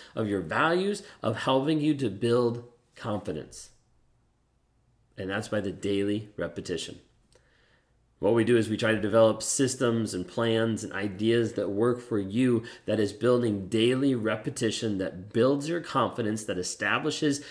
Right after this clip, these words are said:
good self-esteem, that solidifies your self-worth and helps you continue moving on from that healing journey into that growth mindset. So when we're talking about that self-worth piece, we need to redefine it.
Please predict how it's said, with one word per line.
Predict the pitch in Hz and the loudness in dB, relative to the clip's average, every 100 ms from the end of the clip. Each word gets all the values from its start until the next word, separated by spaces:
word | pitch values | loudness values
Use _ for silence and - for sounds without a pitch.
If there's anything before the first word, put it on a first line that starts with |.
| - 107 | -14 -4
good | 117 135 131 | 2 2 2
self-esteem, | 139 131 135 160 - 113 107 104 | 0 0 0 -4 -2 0 0 0
that | 107 101 | -2 -2
solidifies | - - 104 101 139 165 - 135 117 113 | -2 -2 0 2 2 2 0 0 0 0
your | 113 | -2
self-worth | - 131 127 131 120 | -2 -4 0 0 0
and | 98 | -2
helps | 117 117 - | -2 -2 -2
you | 120 | -6
continue | - - - 135 135 | -6 -8 -4 -2 0
moving | 135 127 110 | 0 -2 -6
on | 95 95 98 _ _ _ _ _ - | -6 -6 -10 _ _ _ _ _ -8
from | 107 | -4
that | 95 80 | -2 -4
healing | - 110 123 135 | -4 0 2 2
journey | 123 104 98 95 | 2 0 0 -4
into | 92 95 | -6 -8
that | 85 80 | -8 -6
growth | 90 - | -8 -8
mindset. | 85 85 80 - - - _ - _ _ _ _ _ _ _ _ _ _ | -10 -8 -10 -14 -18 -20 _ -20 _ _ _ _ _ _ _ _ _ _
So | - | 6
when | 147 | 8
we're | 127 | 6
talking | 120 127 139 | 6 4 6
about | 131 117 107 | 6 4 2
that | 90 | 0
self-worth | - 123 113 117 151 151 | 2 2 4 4 4 6
piece, | 180 185 185 | 4 4 2
we | 131 | 0
need | 123 | 2
to | 113 | 2
redefine | 113 117 113 107 82 | 2 0 -2 -4 -4
it. | - | -8